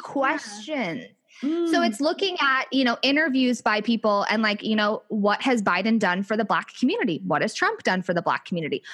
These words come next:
Speaker 1: What have they done for women? What have they done for the economy? You know, so again, like, I was the same way. I was like, "Fuck this person. They're a misogynistic asshole." You know, I'm hearing all this shit that's all over the media. And when I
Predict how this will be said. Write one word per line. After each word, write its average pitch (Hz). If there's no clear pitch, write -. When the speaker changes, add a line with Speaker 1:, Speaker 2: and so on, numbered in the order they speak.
Speaker 1:
What 196
have 202
they 220
done 247
for 311
women? 311
What 180
have 202
they 233
done 254
for 294
the 294
economy? 302
You 247
know, 247
so 294
again, 302
like, 214
I 220
was 269
the 277
same 226
way. 403
I 208
was 214
like, 190
"Fuck -
this 294
person. 262
They're 196
a 180
misogynistic 285
asshole." 214
You 214
know, 208
I'm 196
hearing 320
all 294
this 277
shit 254
that's 262
all 233
over 240
the 240
media. 190
And 226
when 220
I 208